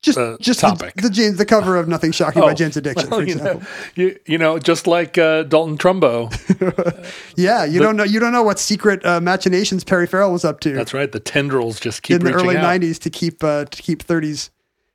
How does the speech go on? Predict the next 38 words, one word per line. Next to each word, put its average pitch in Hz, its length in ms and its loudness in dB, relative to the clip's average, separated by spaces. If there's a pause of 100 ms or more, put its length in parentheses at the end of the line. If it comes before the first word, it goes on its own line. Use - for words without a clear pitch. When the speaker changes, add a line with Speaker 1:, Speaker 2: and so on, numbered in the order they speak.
Speaker 1:
to - 80 -18
keep 156 160 -4
thirties 165 260 -2
pinko 170 380 0
politics 165 480 0
back 143 260 -2
in 135 120 -4
the 135 60 -6
public 139 360 -4
eye. 143 220 -6 (640)
Speaker 2:
But 160 140 -2
then 214 140 2
she 247 180 -2
became 196 340 2
a 156 60 0
martyr, 151 440 4
or 123 160 2
they 143 160 2
became 139 320 -2
martyrs 113 760 -2 (160)
Speaker 1:
They - 80 -2 (120)
did. 131 60 -2
Speaker 2:
after, 117 480 -2 (380)
Speaker 1:
They 175 140 -8
Speaker 2:
after 151 240 2
Speaker 1:
did. - 80 -6
Speaker 2:
communism 123 480 0
prevailed. 107 440 -6
Speaker 1:
Yes, - 240 -6
and 208 140 2
all 233 120 2
the, 202 100 0
of 196 120 -4
course, 202 160 4
all 170 120 2
the 156 80 -2
little 156 220 -4
intra-party 139 840 -2